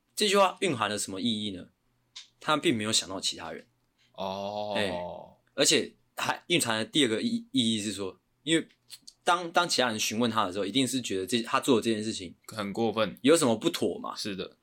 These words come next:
Speaker 1: 但是他说：“哦，因为我觉得没差。”第一，
Speaker 2: 嗯。
Speaker 1: 他没有想到其他人。
Speaker 2: 嗯。
Speaker 1: 第二，他不愿意承认他的错误。
Speaker 2: 哦。
Speaker 1: 对，就是这样。这对我来，就是对，对我而言，我也会觉得是相对幼稚的一个行为啦。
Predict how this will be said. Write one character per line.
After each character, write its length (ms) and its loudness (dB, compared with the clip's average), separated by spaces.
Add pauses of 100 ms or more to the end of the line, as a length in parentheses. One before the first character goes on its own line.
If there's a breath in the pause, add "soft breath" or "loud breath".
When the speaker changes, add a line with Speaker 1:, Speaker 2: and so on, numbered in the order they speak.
(140)
Speaker 1:
但 140 4
是 40 2
他 140 4
说 400 2 (180)
：“哦， 160 4
因 100 4
为 60 4
我 100 2
觉 140 -6
得 80 -4
没 140 -6
差。” 420 0
第 80 -2 (140)
一， 20 2
Speaker 2:
嗯。 20 -2
Speaker 1:
他 260 2
没 100 0
有 40 4
想 140 2
到 80 0
其 140 -2
他 160 2
人。 240 -4
Speaker 2:
嗯。 280 -6 (240)
Speaker 1:
第 200 6
二， 240 4 (180)
他 140 0
不 100 -6
愿 160 4
意 20 2
承 160 -8
认 120 -8
他 80 -4
的 80 -8
错 180 -10
误。 160 -12 (120)
Speaker 2:
哦。 800 -12 (880)
Speaker 1:
对， 300 -4
就 100 -10
是 140 -4
这 120 -6
样。 180 -6 (100)
这 140 -2
对 100 4
我 80 8
来， 160 2
就 300 -2
是 80 0
对， 120 -8 (120)
对 100 8
我 140 6
而 120 2
言， 240 0
我 140 4
也 60 4
会 120 2
觉 160 -4
得 120 -14
是 180 -4
相 220 -2
对 120 -4
幼 200 -4
稚 180 -6
的 100 -16
一 120 -14
个 80 -12
行 320 -6
为 160 -14
啦。 140 -20